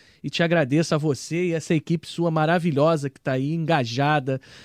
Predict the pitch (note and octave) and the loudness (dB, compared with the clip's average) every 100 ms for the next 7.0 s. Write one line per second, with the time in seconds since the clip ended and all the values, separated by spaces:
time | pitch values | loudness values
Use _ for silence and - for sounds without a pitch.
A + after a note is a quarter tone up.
0 | - C3 F3 F3 - D#3+ D#3+ - D#3+ C3+ | -6 0 2 2 4 2 2 0 2 4
1 | B2+ D#3 D3+ C#3+ - D#3+ - F3+ E3+ C#3 | 4 4 2 0 -2 -2 2 2 4 0
2 | - D#3 F3+ E3 D#3+ E3 D#3+ E3+ G3 G#3 | 0 0 2 2 -2 -4 -4 -2 -2 0
3 | F#3+ D3 D#3 E3 E3 - - _ _ - | 2 4 2 0 -6 -14 -18 _ _ -20
4 | _ _ _ - D3 E3+ - E3 D3 C#3 | _ _ _ -6 -2 -2 -2 -4 -4 -4
5 | C#3+ F#3+ F#3+ - F#3+ F3+ C#3 E3+ D3+ D3+ | 0 2 2 -2 -2 -2 -2 -2 -2 -2
6 | E3+ D#3+ D3 - C3 - C#3+ F3+ F#3 F3+ | -2 -4 -6 -4 -6 0 2 4 2 -4